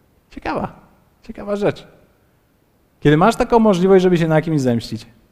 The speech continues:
na tej swojej drodze, będąc na drodze, którą Bóg ma dla ciebie,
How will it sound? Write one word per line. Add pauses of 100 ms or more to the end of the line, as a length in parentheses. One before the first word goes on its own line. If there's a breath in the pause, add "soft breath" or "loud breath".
(640)
na
tej
swojej
drodze, (420)
będąc (380 loud breath)
na
drodze, (240)
którą
Bóg (160)
ma
dla
ciebie,